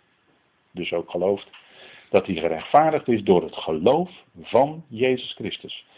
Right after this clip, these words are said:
En dat is volgens de Romeinen drie vers eenentwintig buiten de wet om. Wij dan gerechtvaardigd door het geloof, hè,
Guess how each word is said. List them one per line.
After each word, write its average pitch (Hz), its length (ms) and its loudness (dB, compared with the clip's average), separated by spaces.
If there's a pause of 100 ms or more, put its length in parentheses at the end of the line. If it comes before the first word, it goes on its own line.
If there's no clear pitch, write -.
(200)
En 151 120 2
dat 151 140 4
is 120 120 -2
volgens 117 260 4
de 110 60 4
Romeinen 101 400 2
drie 117 200 0
vers 92 140 -2
eenentwintig 101 640 -2
buiten 123 320 2
de 90 80 -2
wet 82 180 0
om. 117 240 0 (1400)
Wij 113 260 4
dan 95 320 2 (720)
gerechtvaardigd 104 760 0
door 92 160 0
het 85 120 -4
geloof, 107 560 0
hè, 110 200 -4